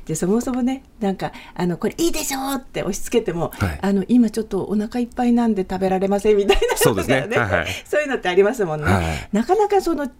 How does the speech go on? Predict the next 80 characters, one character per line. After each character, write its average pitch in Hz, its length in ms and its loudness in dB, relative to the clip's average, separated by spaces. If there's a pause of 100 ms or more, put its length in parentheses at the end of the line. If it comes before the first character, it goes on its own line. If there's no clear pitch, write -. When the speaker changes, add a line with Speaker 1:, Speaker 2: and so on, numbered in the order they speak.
(240)
Speaker 2:
チ - 140 4
ェ 415 60 8
ン 381 80 6
ジ 220 100 0
っ - 40 -2
て - 120 -10
い 160 40 -4
う - 40 -14
か、 147 140 -6
そ - 140 -6
の 175 100 -6
切 - 140 -4
り 381 100 8
替 415 160 0
え 381 80 6
っ - 20 -10
て 349 400 -2 (160)
難 214 180 2 (240)
し 277 60 -8
い 254 140 -4
と 196 80 0
思 180 140 -2
う 165 40 -4
ん 151 40 -6
で 139 100 -4
す - 100 -12
け 147 80 -8
れ 147 60 -4
ど - 140 0
も、 180 100 2
Speaker 1:
は 156 60 -2
い。 - 20 -18
は - 80 -20
い。 - 100 -20
Speaker 2:
ど 254 160 2
ん 427 120 4
な 440 160 0
風 392 200 6
に 170 120 2
す 170 120 -6
る 165 80 -6
こ 160 120 -8
と 151 120 -4
で 131 100 -4
な 127 120 -4
ん - 20 -8
か 120 100 -8
切 - 140 -8
り 143 80 -2
替 135 140 -6
わ 131 60 -4
っ - 80 -8
た - 120 -10
り - 80 -16
し 143 120 -2
ま 135 120 -4
す？ - 240 -10 (140)
Speaker 1:
え - 60 2
ー 117 80 2
と - 120 0
で 92 100 4
す 78 120 -4
ね、 76 300 0 (120)
え 78 800 0
ー、 - 40 -4
ま 107 80 2
あ、 - 40 0
個 170 160 0
人 185 160 2
の 110 80 4
事 92 80 0
業 101 100 4
者 - 80 -8
さ 85 140 0
ん 80 40 2
が 78 100 2
多 85 120 4
い 80 60 4
の 71 100 0
で、 85 340 2